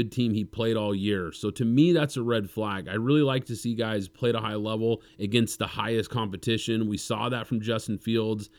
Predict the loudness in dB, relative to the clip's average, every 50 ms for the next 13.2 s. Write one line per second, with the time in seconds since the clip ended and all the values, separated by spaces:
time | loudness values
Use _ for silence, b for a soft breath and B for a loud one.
0 | b b -6 -2 0 0 0 0 -2 -6 -4 -2 0 2 0 0 0 -2 -2 0
1 | 0 0 0 -2 -2 -2 2 4 4 6 4 4 2 -2 -4 -2 0 0 0 -2
2 | -4 -8 _ _ -2 -2 0 0 0 0 0 -2 -2 -2 0 0 0 -2 -4 -6
3 | -6 -4 -2 -2 0 0 0 -2 2 4 6 6 6 6 6 4 4 2 0 -2
4 | -4 -4 -4 -2 -2 0 0 0 0 0 -2 -4 -4 -4 -4 -4 -2 6 8 8
5 | 10 10 8 6 4 4 4 4 2 2 0 -2 -2 -2 -4 -2 -2 -2 0 -2
6 | -2 -4 -2 0 2 2 2 2 2 0 0 2 0 0 0 -2 -4 -4 -4 -4
7 | -4 -4 -6 -6 -4 -4 -4 -4 -4 -8 _ _ _ _ -2 -2 0 0 -2 0
8 | 0 -2 -2 -4 -2 -2 0 0 0 -2 -2 -4 -6 -4 -4 -2 -2 -2 -2 -4
9 | -8 _ -2 -2 -2 0 0 0 0 2 0 -2 -2 0 0 0 0 -2 -4 -6
10 | -6 -6 -6 -8 -8 -8 -6 -4 -4 -4 -4 -4 -6 -6 -8 -12 _ -6 -4 -2
11 | 2 4 4 4 4 2 2 2 2 2 2 2 2 2 2 4 6 4 4 2
12 | 2 0 0 0 -2 -2 -4 -2 2 4 6 6 4 4 0 -2 -4 -2 -2 -4
13 | -4 -6 -10 -14